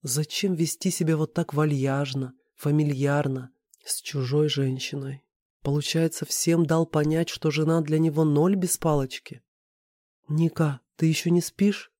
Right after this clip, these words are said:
Кирилл выходит из ванной, чувствуя аромат его любимого геля для душа. «Сплю». Ложусь, укрываюсь одеялом почти с головой, отворачиваюсь к окну.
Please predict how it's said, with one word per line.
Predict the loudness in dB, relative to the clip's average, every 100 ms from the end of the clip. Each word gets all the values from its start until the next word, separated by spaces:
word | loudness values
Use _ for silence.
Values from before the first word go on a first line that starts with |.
| _ _ _ _ -2
Кирилл | 2 4 2
выходит | 0 -2 -4 -2
из | -4 -2
ванной, | -2 -2 -4 -6 -8 -12
чувствуя | -16 -16 -12 -2 0
аромат | 2 2 0 -2
его | -2 0
любимого | -2 0 0 0 -2
геля | 0 0 0
для | 0 -2
душа. | -4 -10 -12 -14 -14 -14 -16 _ _ _ _ _
«Сплю». | -14 -8 -2 0 0 -4 _ _ _ _ _ _
Ложусь, | 0 0 0 0 0 -2 -6
укрываюсь | -4 0 0 2 0 0
одеялом | -2 0 0 2 0
почти | 0 -4 -6 -2 0
с |
головой, | 2 2 4 2 -2 -2 -8 _
отворачиваюсь | -10 -2 0 0 -2 -6 -6 -6
к | -6
окну. | -8 -6 -8 -8